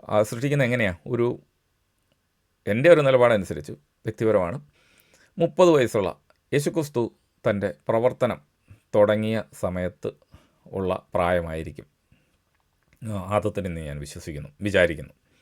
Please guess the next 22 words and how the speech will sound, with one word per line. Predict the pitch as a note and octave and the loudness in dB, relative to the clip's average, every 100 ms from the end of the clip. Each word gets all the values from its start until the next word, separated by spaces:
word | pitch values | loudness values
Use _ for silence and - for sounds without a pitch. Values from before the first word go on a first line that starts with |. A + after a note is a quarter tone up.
| _ _ _ - _ _ A3+ | _ _ _ -20 _ _ -4
നമുക്കതൊന്നും | E3+ E3+ F#3+ F3+ - D3+ | 4 6 4 0 -2 -2
അങ്ങനെയൊന്നും | D#3 D#3 D3 | 0 -2 0
പ്രൂവ് | D3 E3 | 0 4
ചെയ്യാൻ | B2 | 2
പറ്റത്തില്ല. | F2+ D2+ G2 - - | 0 -4 -6 -8 -12
പക്ഷേ | C3+ A#3+ - | -10 -10 -4
അങ്ങനെ | D3+ D3+ D#3 | -2 0 2
ഒരു | D3 D3 | 0 0
പൂർണ്ണമായ, | E3 F3+ G3+ F#3+ D3+ C#3+ D3 - D3 | 2 2 2 0 2 2 0 -2 -8
പൂർണ്ണ | C#3 C#3+ | -4 0
ആരോഗ്യവാനായ | C3 B2+ C3 C3 B2 A#2 A2+ | 2 2 2 2 2 2 0
ഒരു | G#2 | -2
മനുഷ്യനെയാണ് | G2 F2+ F#2+ E2+ D#2+ - | -6 -6 -8 -8 -8 -14
ദൈവം | E2+ E2+ E2 F2+ _ _ _ | -8 -8 -8 -12 _ _ _
ആ, | - F2+ F2+ F#2 | -10 -8 -8 -8
ആ | E2+ F2 F2 E2 - E2 | -6 -2 -2 -4 -8 -2
ഏദൻ | E2+ F2 | -2 -2
തോട്ടത്തിൽ | E2 E2 - - _ _ _ _ _ _ - E2 | -10 -12 -16 -20 _ _ _ _ _ _ -8 -6
ആക്കിയതെന്ന് | F2+ - F2+ D#2+ D#2 | -6 -2 -2 -4 -8
നമുക്ക് | D2+ - - - - _ - | -12 -16 -20 -20 -20 _ -6
കരുതാൻ | F2+ F2 | -2 -2
സാധിക്കും. | E2+ - A#1+ | -4 -12 -14